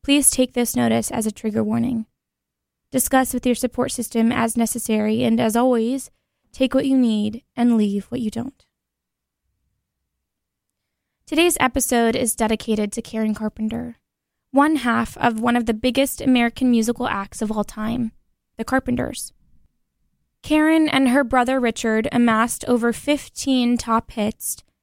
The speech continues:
ten gold hits, nine gold albums, one multi-platinum album, and three Grammy Awards. Her struggles and the complicated familial dynamics that likely triggered it were broadcast on the national stage,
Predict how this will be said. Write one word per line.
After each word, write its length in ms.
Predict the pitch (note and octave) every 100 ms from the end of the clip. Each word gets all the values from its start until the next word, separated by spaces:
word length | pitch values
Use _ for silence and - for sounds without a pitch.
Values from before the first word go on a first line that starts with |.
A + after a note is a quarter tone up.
| _
ten 340 | - C#4 D4+ C#4
gold 300 | B3 A#3+ -
hits, 420 | G#3+ A3 - -
nine 440 | A#3+ A#3 A#3 C4+
gold 240 | B3 B3+ B3
albums, 580 | A3 A3 A3 A#3 C4+ - _ _ -
one 320 | C4 C#4 D4
multi-platinum 800 | C4 B3+ C4+ B3 A#3 A3+ A#3 A#3
album, 400 | G#3+ G#3 G#3 A3
and 220 | A3 A3
three 480 | - - A3 A3+ A3
Grammy 460 | - G3+ G3 G3 G#3
Awards. 760 | G3 F#3+ G#3+ B3 - - - _ _ _ _ _ _ _ _ _ _ _ _ _ _ _ _ _ _ _ _ _ _
Her 140 | - D#4
struggles 640 | - C#4+ C4 C4 B3 B3+
and 200 | - B3
the 80 | B3+
complicated 720 | - B3 B3+ - B3 A#3+ A3
familial 560 | - B3 A#3+ A#3 A#3 A3+
dynamics 640 | A#3 A3+ G#3+ G#3 G#3 -
that 200 | - -
likely 300 | G#3+ A3 A3+
triggered 380 | - G#3+ G3+ G3+
it 180 | A3 - _ _ _ _ _ _
were 140 | B3
broadcast 840 | A#3+ B3+ B3 B3 - A3+ G#3 - -
on 140 | A#3+ A#3
the 40 |
national 480 | A3+ G3+ G3 A3+ G#3+
stage, 600 | - A#3 A#3 B3 - -